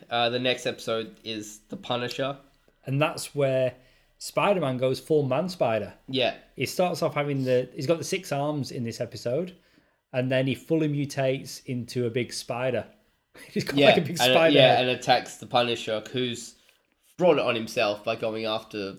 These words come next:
Speaker 1: Spider-Man. Uh, this, uh,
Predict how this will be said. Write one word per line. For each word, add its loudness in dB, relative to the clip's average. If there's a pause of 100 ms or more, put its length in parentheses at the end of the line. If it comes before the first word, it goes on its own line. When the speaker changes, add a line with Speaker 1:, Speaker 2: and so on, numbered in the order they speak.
Speaker 1:
Spider-Man. -8 (500)
Uh, -2
this, -10 (800)
uh, 2